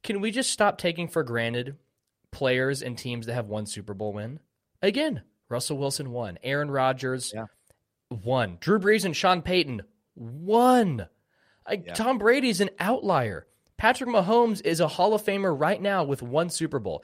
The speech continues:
Speaker 1: He may never win a Super Bowl again. Joe Burrow, this may be the only time he goes to the Super Bowl.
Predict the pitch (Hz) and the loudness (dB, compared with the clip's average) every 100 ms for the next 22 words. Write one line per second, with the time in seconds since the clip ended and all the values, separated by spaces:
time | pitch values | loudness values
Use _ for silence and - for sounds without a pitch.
0 | _ - 254 202 180 185 220 220 208 208 | _ -2 0 2 2 2 4 2 0 -4
1 | 180 185 190 180 208 104 - _ - 123 | -4 -2 -2 -2 -4 -6 -10 _ -10 2
2 | 202 185 185 220 262 254 _ _ 196 240 | 4 4 4 4 2 -2 _ _ -2 2
3 | 254 214 175 - 165 202 208 190 156 143 | 2 2 2 2 2 0 0 -2 -2 0
4 | 139 120 117 - 110 98 76 65 | 0 0 -6 -6 -8 -8 -10 -10